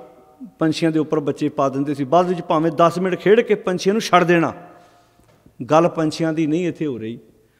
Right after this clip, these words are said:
ਬੱਚੇ ਤੇ ਖੇਡ ਕੇ ਦਸਾਂ ਮਿੰਟਾਂ ਨੂੰ ਛੱਡ ਦੇਣਗੇ। ਇੱਥੇ ਪੰਛੀ ਕੌਣ ਹੈ? ਇਹ ਜੀਵ, ਇਹਦਾ ਮਨ। ਇੱਥੇ ਜਾਲ ਕੀ ਆ? ਇੱਥੇ ਜਾਲ ਹੈ ਮਨੁੱਖ ਵਾਸਤੇ ਰਾਤ ਦਿਨ। ਕੱਲਾ ਰਾਤ ਦਿਨ ਹੀ ਨਹੀਂ,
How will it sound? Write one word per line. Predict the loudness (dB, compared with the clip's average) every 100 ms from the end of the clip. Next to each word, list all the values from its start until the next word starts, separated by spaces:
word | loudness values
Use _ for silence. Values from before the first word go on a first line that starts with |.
| _ _ _ 0
ਬੱਚੇ | 2 6 6
ਤੇ | 6
ਖੇਡ | 2 2
ਕੇ | 2
ਦਸਾਂ | -2 -2 -2
ਮਿੰਟਾਂ | 0 0 -2
ਨੂੰ | -2
ਛੱਡ | -4 -2
ਦੇਣਗੇ। | -2 0
ਇੱਥੇ | 0 -2
ਪੰਛੀ | -2 -4 -2 -2
ਕੌਣ | 0 0 0
ਹੈ? | -4 -10 -20 -20 _ _ _ _ -2
ਇਹ | -2
ਜੀਵ, | -2 -4 -6 -8 _ _ _ _ _ _ _ _ _ 0
ਇਹਦਾ | 2
ਮਨ। | 2 0 -2 -6 -12 -20 _ _ _ _ _ _ _ _ _ _
ਇੱਥੇ | 2 4
ਜਾਲ | 6 8 8 6
ਕੀ | 4 0
ਆ? | 0 0 -10 -20 -20 _ _ _ _ _ _ _ _ _
ਇੱਥੇ | 4 6
ਜਾਲ | 6 6 6 6 6
ਹੈ | 4
ਮਨੁੱਖ | 2 -2 -2
ਵਾਸਤੇ | 0 0 2 -2
ਰਾਤ | 0 0 0 0 -2 -4 -14 -2
ਦਿਨ। | 0 2 -2 -8 -20 _ _ _ _ _ _ _ _ _ _ _ _ _ 0
ਕੱਲਾ | 6 8
ਰਾਤ | 8 6 6 4
ਦਿਨ | 4 4 4
ਹੀ |
ਨਹੀਂ, | 0 -2